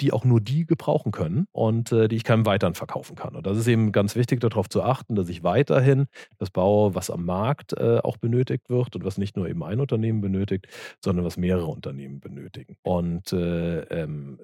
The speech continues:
wenn ich das zum ersten Mal mache, kann ich da natürlich ganz, ganz viel richtig machen. Ich kann aber eben auch viel falsch machen. Ähm, und das ist das, wo wir tatsächlich auch klassisch aus dem Accelerator-Ansatz herauskommen, wo wir sagen, wir versuchen dieses, dieses, diese,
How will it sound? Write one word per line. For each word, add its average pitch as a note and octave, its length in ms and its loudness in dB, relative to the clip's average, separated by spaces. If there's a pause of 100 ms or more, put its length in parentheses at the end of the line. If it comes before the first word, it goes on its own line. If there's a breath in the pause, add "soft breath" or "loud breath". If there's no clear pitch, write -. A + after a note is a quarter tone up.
(140)
wenn F#2 160 -2
ich F#2 80 -8
das - 140 -6
zum - 120 -6
ersten F#2+ 280 -4
Mal F2+ 200 0
mache, D3 360 0 (160)
kann G#2 180 2
ich G2 160 -2 (140)
da F#2 200 0
natürlich F#2+ 420 -8
ganz, F2+ 200 -6
ganz F#2+ 160 -6
viel E2 220 -8 (300)
richtig A2 280 -4
machen. C3 180 0
Ich G#2+ 120 -4
kann G2 160 -2
aber G2 180 0
eben G2 160 -2
auch F#2+ 120 -8
viel G2+ 180 -4
falsch C3+ 340 2
machen. G2+ 300 2 (460 loud breath)
Ähm, G#2 320 4
und G2+ 180 -6
das G#2+ 120 0
ist C#3 140 -4
das, B2 180 2
wo G2+ 120 -2
wir G#2+ 200 2
tatsächlich A2+ 380 4
auch G2+ 80 -2
klassisch A2+ 380 -4
aus G2+ 120 -2
dem F2+ 160 -4
Accelerator-Ansatz A#2 920 2
herauskommen, G#2+ 520 2
wo G2 80 2
wir G2 120 4
sagen, G2 440 2
wir F2+ 80 -8
versuchen A#2 400 -2
dieses, F#2+ 320 -4
dieses, E2 320 -8
diese, D#2+ 320 -8